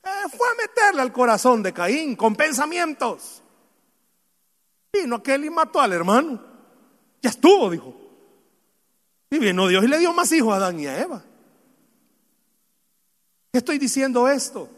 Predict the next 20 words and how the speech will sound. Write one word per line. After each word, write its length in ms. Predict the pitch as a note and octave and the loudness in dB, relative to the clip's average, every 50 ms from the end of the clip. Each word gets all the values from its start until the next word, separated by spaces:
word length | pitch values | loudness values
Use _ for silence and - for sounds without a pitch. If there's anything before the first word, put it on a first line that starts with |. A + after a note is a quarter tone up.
| - _ _ _ - - - _ _ _ _ _ _ _ _ _ _ _ | -20 _ _ _ -20 -20 -20 _ _ _ _ _ _ _ _ _ _ _
Cuando 300 | - G3 F#3 F#3 E3+ F#3+ | 2 2 2 4 4 0
usted 180 | E3 - - C#4 | 0 2 2 2
está 220 | B3+ - D#4 C4 | 4 4 2 2
centrado 680 | - - C4 A#3 G3 F#3 - - A#3+ C4 C4+ C4+ B3+ | 2 4 2 2 2 0 0 2 2 2 2 2 2
en 80 | A#3 A3 | 0 -2
el 120 | G3+ F#3 | -4 -6
Señor, 500 | - - G3 F#3+ G3+ A3 A3 F3+ C3+ - - _ _ _ _ _ _ _ _ _ _ | -6 -8 -8 -6 -6 -6 -6 -6 -8 -10 -16 _ _ _ _ _ _ _ _ _ _
usted 280 | - F#3 - - A3+ A3+ | -10 -4 0 0 0 2
puede 280 | - A3+ A3 G3+ G#3 G3 | 4 4 4 4 4 2
recordar 640 | F#3+ F3+ - F#3 F3+ F3 D#3+ F#3 F3 D3 B2 G#2+ - - - _ _ _ _ _ _ _ _ _ _ | 2 0 0 -2 -2 -2 0 0 0 0 -2 -6 -16 -20 -20 _ _ _ _ _ _ _ _ _ _
que 180 | - - A3 G3+ | -2 0 2 4
aún 380 | F#3 G3+ A#3+ C4+ C4+ C4+ A#3+ | 6 6 6 6 4 2 2
las 200 | G3 F3 D#3+ - | 0 -2 -4 -4
cosas 440 | - - A#3 A#3 G#3+ - G3 F3 - | 0 2 4 4 2 2 -2 -6 -4
más 340 | E3+ F3+ G3+ A3 A3 F#3 D3+ | 0 2 2 2 2 2 0
dolorosas 880 | - F#3+ F3+ E3 E3+ F#3 G#3+ G#3+ - - - - - - - - - - _ _ _ _ _ _ _ - | 0 0 2 2 2 2 2 2 0 -2 -6 -12 -10 -10 -10 -10 -10 -12 _ _ _ _ _ _ _ -8
son 340 | - - - G#3 G3 F#3+ | -2 2 2 2 2 2
usadas 460 | F#3 E3+ - - F#3+ F#3+ F#3 F3+ - - | 0 0 0 0 0 0 -2 -2 -4 -4
por 220 | - F3 D#3+ D3+ | -4 -4 -2 0
Dios 420 | E3+ F#3 E3+ C3+ A#2+ - - - | 0 0 0 0 -2 -6 -12 -12